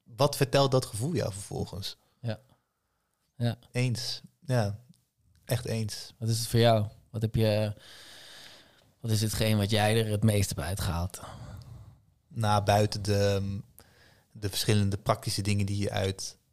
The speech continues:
Speaker 2: Mhm.
Speaker 1: eh, aflevering kan halen. Dus, want het zijn er oprecht echt heel veel.
Speaker 2: Zo,
Speaker 1: Dat zijn er echt heel veel
Speaker 2: halleluja,
Speaker 1: geweest.
Speaker 2: halleluja.
Speaker 1: Het zijn er echt heel veel geweest. Maar de, de diepere onderlaag voor mij is denk ik dat, ehm,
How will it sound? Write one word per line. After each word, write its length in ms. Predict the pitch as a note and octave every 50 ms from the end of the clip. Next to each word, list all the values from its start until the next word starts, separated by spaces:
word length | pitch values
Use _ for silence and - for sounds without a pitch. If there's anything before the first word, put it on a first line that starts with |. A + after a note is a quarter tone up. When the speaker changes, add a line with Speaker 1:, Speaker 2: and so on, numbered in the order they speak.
| _ -
Speaker 2:
Mhm. 200 | G#2+ A2+ G#2+ F#2
Speaker 1:
eh, 200 | F2+ - - -
aflevering 640 | - G2+ G2 - G#2+ G2+ G2+ F#2+ F#2+ F#2+ G2+ F#2+
kan 140 | - G#2 F#2+
halen. 280 | G2 G2 G2 F#2+ F#2+
Dus, 100 | G2+ G2
want 120 | - G2 F#2
het 100 | - -
zijn 200 | - G2+ G2 G2
er 60 | G2+
oprecht 380 | G2 G2 G2+ G#2 G#2+ G#2 - -
echt 200 | - G#2 - -
heel 220 | G2+ G2 G#2 G2
veel. 240 | F#2+ - G2+ G2+ G2+
Speaker 2:
Zo, 80 | F#2+ -
Speaker 1:
Dat 140 | - G#2 -
zijn 180 | - - G#2+ -
er 100 | - -
echt 260 | - - - G2+ F#2 E2+
heel 180 | F#2+ F2+ F2+
veel 80 | F#2+ G2 A#2 A#2 G2+
Speaker 2:
halleluja, 40 |
Speaker 1:
geweest. 260 | E2+ - G2+ G2 G2 G2
Speaker 2:
halleluja. 720 | G2 G2+ G2 F2 F2 F2 F2+ F#2 F#2 F2 E2 E2+ F2+ G2 _
Speaker 1:
Het 100 | - -
zijn 140 | A2+ A2 A#2
er 60 | - -
echt 200 | B2 B2 - -
heel 120 | A2+ G#2+
veel 200 | G2 G#2+ A2 G#2+
geweest. 400 | G2 - G2 F#2+ G2+ G2+ G#2 - - - _ - - - - - - - _ _ _ -
Maar 240 | A2+ G#2+ G#2+ G#2+
de, 480 | G#2 A2 G#2+ G#2+ G#2+ G#2+ G#2+ G#2 G#2+ G#2+ G2+
de 140 | G#2 G#2 G2
diepere 300 | - A#2+ A#2+ - A#2 A#2
onderlaag 600 | - - B2+ D3 D3 C#3+ D3 C#3+ C#3+ C#3 - -
voor 120 | - C3+
mij 280 | B2+ B2+ B2 B2+ C3 B2+
is 120 | A#2+ -
denk 260 | - A2+ A2+ A2+ A2+
ik 160 | A2 G#2+ A2
dat, 280 | G#2 G2+ G#2 - - -
ehm, 400 | - G2+ G2+ G#2 G2+ G2+ F#2+ G2